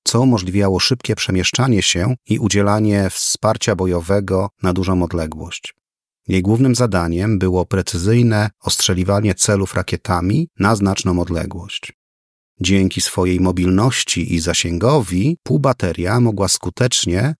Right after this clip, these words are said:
zdezorganizować działania przeciwnika. Na czele półbaterii rakietników konnych stał kapitan Józef Jaszowski, doświadczony oficer o dużych umiejętnościach strategicznych,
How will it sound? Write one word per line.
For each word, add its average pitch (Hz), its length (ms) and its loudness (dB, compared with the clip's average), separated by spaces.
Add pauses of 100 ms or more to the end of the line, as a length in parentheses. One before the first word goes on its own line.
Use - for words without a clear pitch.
(100)
zdezorganizować 92 1000 0
działania 82 400 -2
przeciwnika. - 800 -8 (420)
Na 95 120 -6
czele 135 260 2
półbaterii 107 600 2
rakietników 95 560 -4
konnych 120 600 2 (140)
stał 117 440 0 (120)
kapitan 135 480 0
Józef 92 460 2
Jaszowski, - 760 -4 (340)
doświadczony 120 600 0
oficer 98 560 0
o 92 140 0
dużych 113 440 0
umiejętnościach 104 800 2
strategicznych, 107 960 -2